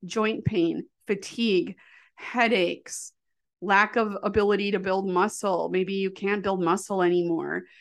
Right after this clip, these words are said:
Maybe you have anxiety. Maybe you have depression. Maybe they're not really diagnosed, but maybe you're just struggling with those symptoms and you just don't really know where to go with it.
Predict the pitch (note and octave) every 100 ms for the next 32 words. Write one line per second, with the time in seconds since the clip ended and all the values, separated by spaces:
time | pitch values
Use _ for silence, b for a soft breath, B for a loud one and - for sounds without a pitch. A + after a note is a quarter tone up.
0 | B G#3 G#3+ A3 A3+ A3+ G3 G#3+ G#3+ F#3+
1 | G#3 F#3+ F#3+ F#3+ F#3 F#3 - - G#3 G3
2 | F3+ F3 B3+ F#3 D#3+ - - E3+ F3+ F#3
3 | F#3+ F#3 G3 G3 - G#3 A3 - E3+ E3
4 | D#3+ F#3+ G#3 A#3 A#3+ A#3+ G#3+ A3+ G#3+ G3+
5 | G3 F3+ F#3 E3+ F3 - G3 F#3 B B
6 | B B _ F#3 G#3+ C4 F4 F4+ A#3 A#3
7 | - G#3+ A3 G#3+ G#3 F#3 F#3 - G#3 G3+
8 | F3+ F3 F3+ F#3+ F#3 F#3 - C#4+ G3+ G3
9 | G#3 G#3 F3 F#3 F#3+ F#3 - F3 F3 E3
10 | F#3 F#3 D#3 C#3+